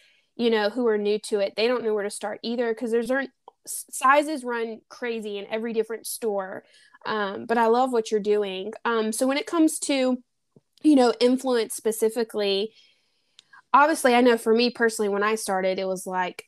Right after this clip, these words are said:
I started comparing myself to all these big influencers that I wanted to be like, and it's intimidating. And it's like, where do you even start? Um, what are some tips and tricks that you found,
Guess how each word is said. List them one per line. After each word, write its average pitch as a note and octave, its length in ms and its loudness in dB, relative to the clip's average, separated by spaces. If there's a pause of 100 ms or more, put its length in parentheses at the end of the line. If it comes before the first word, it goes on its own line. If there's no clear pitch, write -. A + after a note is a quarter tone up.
I G3 80 -4
started A3+ 240 0
comparing G#3 460 -4
myself F3+ 400 -8
to - 80 -10
all G3 160 -2
these F#3 180 -6
big G#3+ 300 6
influencers G3 640 -2
that F#3 100 -6
I F#3 60 -4
wanted F#3+ 300 -6
to F#3+ 60 -10
be F3+ 160 -4
like, F3+ 260 -4
and G3 100 -6
it's F#3+ 140 -8
intimidating. F3+ 840 0
And G3 80 -4
it's F#3+ 160 -4
like, G3 120 0
where G#3 380 4
do A#3+ 60 4
you A3+ 160 2
even F#3+ 220 -2
start? F#3 640 0 (460)
Um, G#3 320 0
what B3+ 180 2
are F#4 80 -2
some C#4+ 220 -2
tips B3 400 -6
and A3+ 120 -4
tricks A3 320 -6
that - 140 -8
you G#3+ 220 -6
found, G#3+ 720 -8